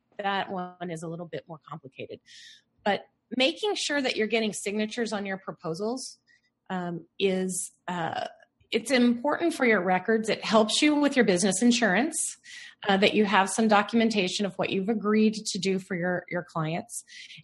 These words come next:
And this lets you do it easily. So you're not emailing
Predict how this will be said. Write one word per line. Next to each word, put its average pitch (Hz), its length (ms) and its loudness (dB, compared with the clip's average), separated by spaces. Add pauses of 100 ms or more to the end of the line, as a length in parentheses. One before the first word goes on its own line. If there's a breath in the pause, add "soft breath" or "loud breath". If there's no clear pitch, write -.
(120)
And 196 500 2 (280)
this 320 160 6 (100)
lets 277 320 2
you 254 140 4
do 226 180 6
it 202 100 6
easily. 180 640 -2
So 220 280 4
you're 220 280 4
not 269 400 2
emailing 226 600 6